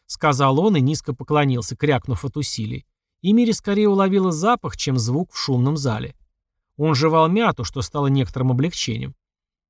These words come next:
"Как я рад снова увидеть вас, кузина, если вы позволите мне дерзость так вас называть". В одно мгновение прежняя неприязнь к нему вернулась. "Конечно, можете, граф Далло. У меня в Наббане много кузенов, но лишь малая часть настолько же известны, как вы".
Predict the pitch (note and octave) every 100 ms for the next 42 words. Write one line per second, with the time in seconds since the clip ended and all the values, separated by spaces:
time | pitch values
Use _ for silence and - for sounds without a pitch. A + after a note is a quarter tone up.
0 | - F#3+ A3+ A3+ G3+ A3+ A3+ G#3+ B3 F#3
1 | B2+ B2 - D#3 F#3+ A3 A2+ - C#3+ D3+
2 | C3 C#3 B2 D3 F#3+ C#3+ C#3 B2 A#2+ C#3+
3 | D3 C#3+ - A#2+ B2+ A#2 - A#2+ D#3 A#2+
4 | - _ _ _ _ _ _ _ _ _
5 | - C3+ C#3 C#3+ C#3 C#3 D#3 A#3 B3 A3
6 | C#3 C3+ A2 C3+ C3 C3 B2 C3+ D#3 F3
7 | - C#3 A#2+ A2+ D3 B2 A#2 - - _
8 | _ _ _ _ _ _ G3 C4+ B3 G#3+
9 | A3+ A#3 - B2+ C3 F#3 A2+ A#2 A#2 C3
10 | - _ - D#3 B3 G#3+ G#3+ G3 A3 A3
11 | G#3 B3+ F#3 - C#3 B2+ B2 A#2 E3+ F3
12 | - A3 C4 D3 - C#3+ - C#3 - F#3
13 | B2 B2+ A2+ A#2+ B2 C3 A2 C#3+ - A#2
14 | C3